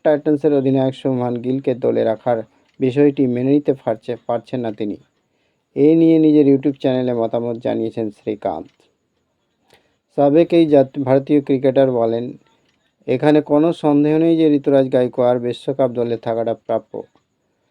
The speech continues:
সে সতেরোটি টি টোয়েন্টিতে পাঁচশোর বেশি রান করেছে, এমনকি অস্ট্রেলিয়ার বিপক্ষেও তার একটি সেঞ্চুরি আছে।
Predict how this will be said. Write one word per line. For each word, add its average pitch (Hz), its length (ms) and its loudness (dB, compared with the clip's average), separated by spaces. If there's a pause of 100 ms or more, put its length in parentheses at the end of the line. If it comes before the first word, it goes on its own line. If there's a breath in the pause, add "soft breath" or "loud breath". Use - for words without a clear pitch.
(340)
সে 151 140 2
সতেরোটি 165 560 -2
টি 160 160 -4
টোয়েন্টিতে 147 500 2
পাঁচশোর 139 500 -4
বেশি 127 300 -4
রান 131 240 0
করেছে, 113 480 -6 (500)
এমনকি 143 400 0
অস্ট্রেলিয়ার 143 480 2
বিপক্ষেও 151 540 -2
তার 139 200 -2
একটি 123 280 -6
সেঞ্চুরি 127 600 -6
আছে। - 260 -8